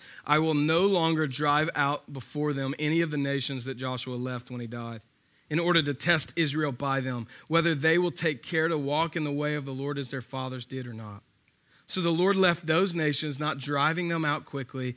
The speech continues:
and he did not give them into the hand of Joshua. Chapter three, verse one. Now these are the nations that the Lord left to test Israel by them. That is, all in Israel who had not experienced all the wars in Canaan. It was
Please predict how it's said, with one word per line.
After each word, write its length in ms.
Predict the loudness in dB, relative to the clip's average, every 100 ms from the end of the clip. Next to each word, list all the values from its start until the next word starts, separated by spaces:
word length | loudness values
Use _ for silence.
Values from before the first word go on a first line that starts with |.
| -10 -6
and 140 | -2
he 100 | -2
did 320 | -4 -2 0
not 300 | 0 0 -2
give 240 | -4 -4 -4
them 200 | -4 -4
into 200 | -6 -6
the 120 | -4
hand 280 | -4 -6 -8
of 100 | -10
Joshua. 580 | -10 -8 -8 -10 -14 -16
Chapter 360 | -6 -4 -4 -8
three, 240 | -6 -4
verse 300 | -4 -6 -8
one. 300 | -10 -10 -12 -18 _ _ _ _
Now 120 | 0 2
these 260 | 2 2
are 60 | 2
the 80 | 2
nations 480 | 2 2 0 -4
that 160 | -6 -6
the 60 | -4
Lord 240 | -2 -2
left 440 | 0 -2 -4 -6 -4
to 120 | -4
test 560 | -4 0 0 0 -4 -4
Israel 400 | -4 -2 -2 -2
by 240 | -4 -6
them. 260 | -6 -10 -12 -16 -2
That 180 | 2 4
is, 340 | 4 2 0 -6 -12 -2
all 300 | 2 2 2
in 100 | 2
Israel 580 | 0 0 -2 -2 -2
who 140 | -2 -2
had 120 | -2
not 260 | -2 -2 -2
experienced 680 | -4 -4 -4 -2 -4 -6 -6
all 180 | -4 -2
the 80 |
wars 400 | -2 -2 -2 -4
in 120 | -6 -6
Canaan. 480 | -6 -4 -4 -8 -12 -10 0
It 100 | 2
was 220 | 2